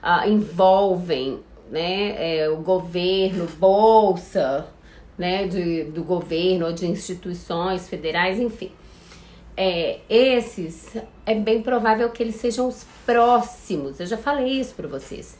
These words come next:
né? A qualquer momento a gente vai ter uma nova declaração aí, é, né, do,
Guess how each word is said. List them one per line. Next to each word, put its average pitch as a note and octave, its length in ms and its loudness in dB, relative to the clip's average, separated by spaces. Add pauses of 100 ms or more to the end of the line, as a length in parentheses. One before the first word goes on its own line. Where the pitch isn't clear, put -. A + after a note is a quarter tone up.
(300)
né? F#3+ 120 -4
A G#3 80 -2
qualquer G3+ 360 2
momento A3 480 2
a A#3 40 0
gente A3+ 180 -2
vai A3+ 100 0
ter A3 140 -4
uma A#3+ 120 -2
nova G#3 280 0
declaração E3 840 -4
aí, F3 320 -2 (960)
é, C3+ 440 -10 (680)
né, F3 360 0
do, D3 560 -6